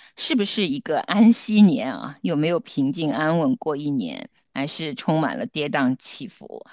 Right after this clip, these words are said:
对我自己来讲，真的是跌宕起伏的一年。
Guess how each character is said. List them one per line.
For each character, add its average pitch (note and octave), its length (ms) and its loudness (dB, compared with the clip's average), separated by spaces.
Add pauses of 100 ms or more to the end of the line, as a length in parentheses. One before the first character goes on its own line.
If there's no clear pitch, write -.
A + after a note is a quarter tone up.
(320)
对 F3+ 120 -2
我 C3+ 120 0
自 - 160 -2
己 F3+ 80 -2
来 A#2 180 -6
讲， G2+ 300 -10
真 E3 160 0
的 D#3 80 0
是 C3+ 120 -12
跌 C#3+ 260 -12
宕 C3 240 -4
起 - 240 -14
伏 - 180 -16
的 B2+ 120 -8
一 - 120 -14
年。 F2 380 -8